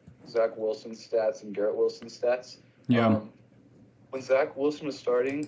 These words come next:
Speaker 1: Garrett Wilson only averaged eight point six points per game for, um, a P P R league.
Speaker 2: Dang.
Speaker 1: Which, which is pretty, was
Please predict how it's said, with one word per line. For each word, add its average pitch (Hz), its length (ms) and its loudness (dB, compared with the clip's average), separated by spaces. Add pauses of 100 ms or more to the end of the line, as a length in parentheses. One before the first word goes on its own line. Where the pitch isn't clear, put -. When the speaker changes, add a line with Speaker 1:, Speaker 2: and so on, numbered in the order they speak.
(180)
Speaker 1:
Garrett 131 340 0
Wilson 123 480 -2
only 123 320 -2
averaged 110 840 -4
eight 123 200 -4
point 123 220 -4
six - 400 -6
points - 360 -4
per 104 200 -4
game 90 320 -6 (200)
for, 92 300 -4
um, 95 180 0 (220)
a - 60 -6
P 107 200 -10
P 98 180 -4
R 90 160 4
league. 101 220 -4 (160)
Speaker 2:
Dang. 110 460 8 (720)
Speaker 1:
Which, - 240 -4
which 131 420 -4
is 147 100 -6
pretty, 170 440 -2 (100)
was 123 180 -4